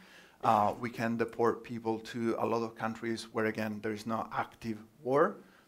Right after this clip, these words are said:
Maybe there is no active persecution, but there is corruption, con-, connivences, inability to legitimately make a living.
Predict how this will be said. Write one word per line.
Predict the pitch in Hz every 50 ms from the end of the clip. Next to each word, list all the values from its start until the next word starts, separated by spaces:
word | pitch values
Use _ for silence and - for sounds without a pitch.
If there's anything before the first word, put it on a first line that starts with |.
| _ _ _ -
Maybe | 117 113 110 110 135
there | - 117 113
is | 107 110
no | 113 110 - - -
active | 113 113 110 - - 123 113 113
persecution, | - 113 - - 110 107 - 113 110 127 135 - 175 180 185 185 - - - - _ -
but | 117 107
there | 113 113
is | 110 110 107 110 - - _ -
corruption, | - 113 104 107 107 110 120 - - 131 127 120 117 117 - -
con-, | - 113 110 101 101 - -
connivences, | - 117 110 110 110 110 107 104 - 110 110 110 104 107 - - - - _ _ _ -
inability | 131 127 120 117 117 - - 110 104 110 107 113 110 110 110 110 110 - _ -
to | - 117 107 107 107 107 - -
legitimately | 107 101 101 - 113 110 - - 117 117 110 104 - - 110 107 104 107 107 - - _ -
make | 107 104 104 104
a | - 98
living. | 101 107 107 104 101 92 -